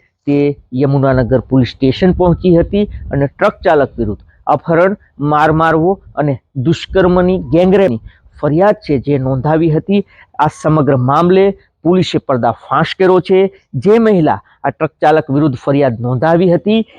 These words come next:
એ ફરિયાદને રદ કરવામાં આવી છે અને ઉલટાની હવે પોલીસે આ મહિલા અને તેના સાથી વિરુદ્ધ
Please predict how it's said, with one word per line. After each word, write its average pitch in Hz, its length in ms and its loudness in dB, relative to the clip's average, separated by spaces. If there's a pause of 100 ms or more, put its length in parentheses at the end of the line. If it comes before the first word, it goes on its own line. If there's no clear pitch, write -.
એ 151 80 0
ફરિયાદને 123 600 -2
રદ 127 260 0
કરવામાં 180 540 2
આવી 175 200 0
છે 196 240 0
અને 147 460 -6
ઉલટાની 196 520 0 (580)
હવે 240 300 2
પોલીસે 147 540 -2 (240)
આ 139 100 -4
મહિલા 165 640 2
અને 190 180 0
તેના 143 280 -2
સાથી 180 460 -2
વિરુદ્ધ 147 400 0